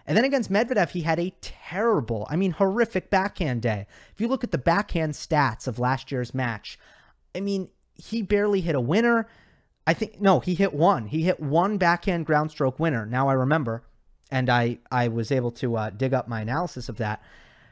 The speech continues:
Didn't force a lot of errors. I mean, it was a nothing shot. It was a terrible backhand day, so he needs to do better. But,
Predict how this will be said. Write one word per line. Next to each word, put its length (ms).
Didn't 240
force 300
a 40
lot 180
of 80
errors. 300
I 60
mean, 140
it 120
was 180
a 60
nothing 840
shot. 440
It 60
was 160
a 80
terrible 420
backhand 440
day, 100
so 180
he 160
needs 420
to 100
do 160
better. 400
But, 280